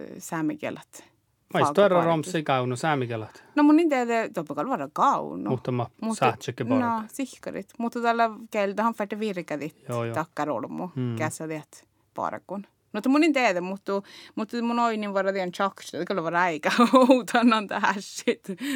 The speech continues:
Speaker 1: <laughs> Mutta läbberi chai har mun tehdä hällä, så att mistä
Speaker 2: On saattaa renki. Nä? Kuinka se kaardi me den saakin nyt?
Speaker 1: <laughs> Joo, kun saatan. No, mun tehdä, mutta,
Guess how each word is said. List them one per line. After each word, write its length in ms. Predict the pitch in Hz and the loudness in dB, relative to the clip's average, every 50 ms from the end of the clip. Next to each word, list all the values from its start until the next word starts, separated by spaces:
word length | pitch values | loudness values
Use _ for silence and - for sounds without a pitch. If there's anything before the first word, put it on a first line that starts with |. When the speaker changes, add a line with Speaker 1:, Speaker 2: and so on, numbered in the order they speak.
| 240 - - - - 170 277 - 247 | -6 -6 -10 -2 4 4 4 4 4
Speaker 1:
<laughs> 600 | 214 - 254 302 330 320 320 302 254 220 202 _ | -4 -6 -10 -10 -10 -10 -12 -14 -14 -18 -12 _
Mutta 300 | 233 247 247 262 254 254 | -4 -2 0 0 2 2
läbberi 420 | 262 262 247 220 233 233 226 226 | 2 2 2 2 0 0 0 -2
chai 280 | 226 254 254 240 226 214 | 2 4 4 4 4 4
har 120 | 214 208 | 0 -2
mun 180 | 196 202 202 196 | -4 -4 -8 -4
tehdä 240 | 202 202 190 170 170 | -2 -2 0 -2 -2
hällä, 260 | 165 160 - - - | -4 -4 -4 -4 -6
så 120 | - - | -6 -6
att 100 | 156 - 180 | -8 -8 -6
mistä 220 | 165 165 170 - 143 | -6 -4 0 0 4
Speaker 2:
On 60 | 123 | 6
saattaa 320 | 185 151 139 - - 208 | 6 4 4 6 4 4
renki. 440 | 185 180 190 185 165 139 127 - - - - _ - | 6 6 4 4 4 2 -2 -6 -14 -20 -20 _ -2
Nä? 320 | - 175 226 285 311 302 247 - - - - - - - - - 156 - - 202 202 190 | 2 6 6 8 8 6 4 0 -8 -18 -20 -18 -18 -16 -14 -14 -14 -6 -4 -2 -2 2
Kuinka 200 | - 226 254 240 | 6 6 6 8
se 140 | 233 254 247 | 6 4 6
kaardi 340 | 240 285 320 330 311 311 285 | 8 8 8 8 8 6 4
me 180 | 269 277 254 | 4 4 4
den 200 | 254 254 247 220 | 4 4 2 2
saakin 460 | 190 214 214 190 160 330 - 180 175 | 4 6 6 6 6 6 6 6 6
nyt? 240 | 175 - 156 147 - 311 - | 4 4 4 2 0 0 -2
Speaker 1:
<laughs> 40 | - | 0
Joo, 280 | 302 262 214 - 240 202 - 330 349 330 277 220 247 | 0 0 0 0 -2 -4 -8 -8 -8 -6 -6 -6 -6
kun 120 | 311 311 302 | -6 -6 -4
saatan. 560 | - 220 185 180 190 - - - 208 226 - - - 277 254 233 - _ | -4 -2 -2 -2 -4 -6 -10 -12 -10 -12 -12 -14 -16 -16 -16 -16 -10 _
No, 80 | - 254 | -2 0
mun 200 | 269 294 359 392 | 0 0 0 0
tehdä, 260 | 285 214 190 185 185 180 180 180 175 - | -2 -2 -2 -2 -2 -4 -4 -4 -4 -4
mutta, 340 | 240 233 240 269 262 - | -4 -2 -2 -2 0 2